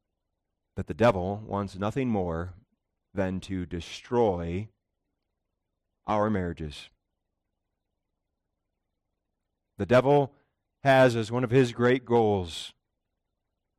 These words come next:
using whatever he can get his hands on to drive a wedge between husband and wife. And he will take even the, the differences in personality, the differences in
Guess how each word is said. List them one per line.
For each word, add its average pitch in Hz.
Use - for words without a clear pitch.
using 120
whatever 113
he 170
can 156
get 143
his 139
hands 113
on 92
to 120
drive 127
a 135
wedge 127
between 110
husband 156
and 131
wife. 110
And 101
he 120
will 170
take 175
even 160
the, 151
the 135
differences 170
in 180
personality, 165
the 117
differences 165
in 170